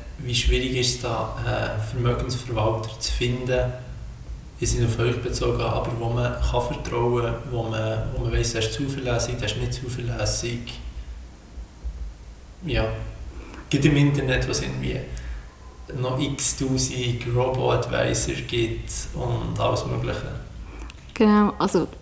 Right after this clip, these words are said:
Speaker 2: Punkt eins ist mal eben, dass ein Vermögensverwalter, der ist reguliert und das gibt mal eine gewisse Sicherheit, dass gewisse Standards,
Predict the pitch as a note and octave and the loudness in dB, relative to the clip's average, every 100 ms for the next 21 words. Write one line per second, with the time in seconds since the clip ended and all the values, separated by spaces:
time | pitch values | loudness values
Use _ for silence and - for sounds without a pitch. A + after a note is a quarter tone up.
0 | - - A#3 G#3+ - G#3+ A#3+ A#3+ - G#3 | -16 0 4 6 8 10 10 8 6 6
1 | G3+ G#3+ G#3 G#3 G3+ - - G3+ G3+ - | 6 4 4 4 2 2 2 2 2 -2
2 | - G#3+ A#3 A#3+ A#3 - A3 G#3 G3+ G#3 | 4 8 10 10 8 8 4 6 6 6
3 | - G#3 - - G3 G3 - - - G#3+ | 4 0 -2 0 2 4 2 -2 2 6
4 | G3+ G3 F#3+ G#3+ D4 - - - - G#3+ | 6 8 8 10 8 4 -8 -8 0 2
5 | G#3 - - - - A3 A3+ G3+ F#3+ G3+ | 2 2 -2 -2 2 4 6 6 6 4
6 | G3+ G3+ G#3+ G#3 - G3 F#3+ G#3+ - G#3 | 4 4 4 4 4 4 4 2 0 2
7 | G3 G3+ - F#3+ G3+ G3+ G3 - - | 2 2 2 4 6 4 2 -2 -6